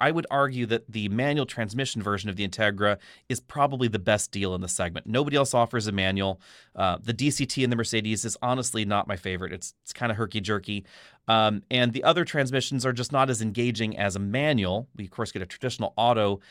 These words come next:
in the B M W and the D C T in the A three. And, of course, the, uh, hybrid system now standard in the U X for twenty twenty-three. So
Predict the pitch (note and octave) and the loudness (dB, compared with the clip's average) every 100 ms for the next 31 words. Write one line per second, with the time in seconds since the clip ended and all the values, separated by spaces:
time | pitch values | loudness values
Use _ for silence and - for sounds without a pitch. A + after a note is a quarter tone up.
0 | - - A2+ G#2+ G2+ A2 G#2 G#2+ G2+ G2 | -20 -4 -2 -2 0 0 2 2 2 -2
1 | F#2+ G2 F#2 G#2+ G#2 G#2 F2+ G#2 F#2+ F#2 | -4 -6 -6 -6 -6 -8 -8 -6 -4 -4
2 | - G2 F#2+ C3 C3 B2 - - - _ | -2 -4 -2 0 0 -2 -10 -20 -20 _
3 | - A#2 G#2+ A#2 G#2+ - G2+ F#2 F#2+ - | -6 -2 -2 -2 -4 -4 -4 -2 -4 0
4 | D3 C3 G#2 G#2+ - G2+ G2+ G2 - C3 | 2 2 0 -2 -4 -2 0 -2 -2 0
5 | C3 G2+ F#2 F2+ - G2+ F#2 F#2+ F#2+ G#2 | 0 0 -4 -6 -6 -6 -4 -6 -6 -2
6 | A#2+ G2 - - F2+ - F#2+ F2 G2 F2+ | 0 0 -2 -8 -10 -8 -8 -8 -10 -10
7 | F2 F#2+ F#2 - _ - - G#2+ F#3+ | -8 -8 -8 -12 _ -10 -2 0 0